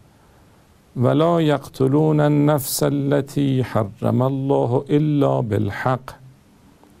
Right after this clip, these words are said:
ولا یزنون و من یفعل ذلک یلق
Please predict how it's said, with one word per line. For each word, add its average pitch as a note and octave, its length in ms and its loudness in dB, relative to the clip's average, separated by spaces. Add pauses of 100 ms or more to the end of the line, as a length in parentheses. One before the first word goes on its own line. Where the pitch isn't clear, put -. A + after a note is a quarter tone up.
(420)
ولا D3+ 500 2
یزنون A2+ 760 0 (260)
و A#2+ 120 2
من B2+ 300 2
یفعل A2 680 -2
ذلک G#2 640 -2
یلق C#3+ 1000 -2